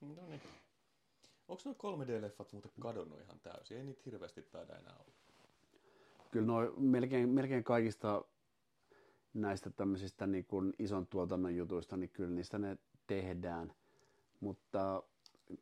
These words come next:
Speaker 2: kyllä se on vähän niin kuin nykyte-, <coughs> nykytekniikka on sellainen, että se on vähän niin kuin kuriositeetti, että, ää, se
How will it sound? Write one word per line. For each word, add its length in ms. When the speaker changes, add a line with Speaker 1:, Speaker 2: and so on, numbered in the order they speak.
Speaker 2:
kyllä 160
se 80
on 160
vähän 260
niin 140
kuin 420
nykyte-, 640
<coughs> 120
nykytekniikka 720
on 80
sellainen, 460
että 140
se 240
on 220
vähän 200
niin 100
kuin 180
kuriositeetti, 840
että, 280
ää, 500
se 420